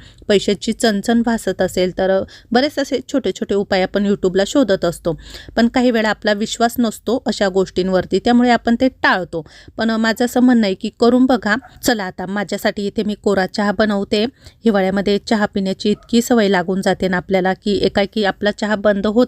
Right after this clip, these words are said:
नाही. तसं तर मला खूप जास्त चहा प्यायला आवडत नाही, मी थोडासा घेत असते कमी प्रमाणामध्ये,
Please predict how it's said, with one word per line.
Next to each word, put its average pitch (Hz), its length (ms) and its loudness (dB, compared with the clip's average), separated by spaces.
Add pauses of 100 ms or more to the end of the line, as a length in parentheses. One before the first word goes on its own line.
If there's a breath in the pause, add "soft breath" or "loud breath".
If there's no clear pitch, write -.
नाही. 185 160 -4 (560 loud breath)
तसं 233 260 -2
तर 233 80 2
मला 208 300 -2 (120)
खूप 285 260 0
जास्त 220 260 -2
चहा 220 240 -6
प्यायला 202 340 -2
आवडत 202 440 0
नाही, 254 140 2
मी 311 120 0 (120)
थोडासा 220 400 0
घेत 240 280 0
असते 233 220 -2
कमी 208 340 0
प्रमाणामध्ये, 196 680 0